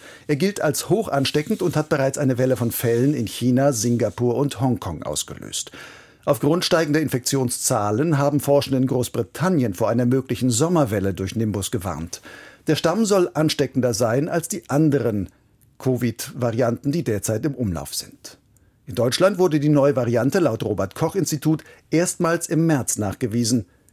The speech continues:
Im Mai war hierzulande bereits jeder sechste Corona-Fall auf Nimbus zurückzuführen.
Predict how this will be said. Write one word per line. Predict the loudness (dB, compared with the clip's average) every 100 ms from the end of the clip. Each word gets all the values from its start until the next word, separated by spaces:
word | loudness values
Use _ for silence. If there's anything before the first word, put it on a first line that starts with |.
| _
Im | -2 0
Mai | 2 0
war | 0
hierzulande | 2 0 2 0 2 0
bereits | 0 0 0
jeder | 0 0
sechste | 0 -2 -4 -6
Corona-Fall | -4 -2 -2 -2 -2 -2 -2
auf | -4 -6
Nimbus | -4 -4 -2 -4 -8 -10
zurückzuführen. | -4 -2 -2 -4 -12 -14